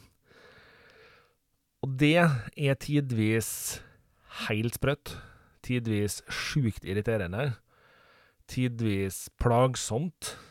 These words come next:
men også tidvis ekstremt fascinerende. Og igjennom spillet så har du jo forskjellige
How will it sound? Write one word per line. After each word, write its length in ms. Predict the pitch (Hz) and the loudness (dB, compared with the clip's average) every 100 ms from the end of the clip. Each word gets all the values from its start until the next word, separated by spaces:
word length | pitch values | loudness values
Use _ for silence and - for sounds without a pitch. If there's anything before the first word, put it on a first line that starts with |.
| - _ _ _ _ _ _ _ _ _ _ _ _ - _ | -20 _ _ _ _ _ _ _ _ _ _ _ _ -20 _
men 240 | 139 139 139 | -2 0 0
også 460 | 120 - - 113 - | -2 -4 -2 -2 -2
tidvis 680 | 135 135 127 101 101 - - - | -2 -2 -2 -4 -4 -6 -12 -16
ekstremt 840 | - - - - - - 139 101 | -10 -8 -8 -10 -16 -16 -16 -16
fascinerende. 640 | - - - 120 101 104 127 - _ _ _ _ _ _ - _ _ _ _ _ | -20 -12 -6 -4 -4 -4 -6 -8 _ _ _ _ _ _ -20 _ _ _ _ _
Og 560 | 123 117 120 127 131 131 - _ _ _ _ _ - | -2 0 4 4 4 2 -6 _ _ _ _ _ -6
igjennom 540 | 151 156 151 117 101 117 | 2 4 4 4 -2 -2
spillet 540 | 143 131 110 147 120 - - - | 0 2 4 4 2 -2 -20 -14
så 220 | - 120 | -2 4
har 160 | 123 101 | 6 4
du 80 | 98 | 2
jo 80 | |
forskjellige 1120 | 98 104 - 127 107 90 85 82 78 85 87 | -2 -4 0 2 2 -2 -4 -4 -4 -4 -4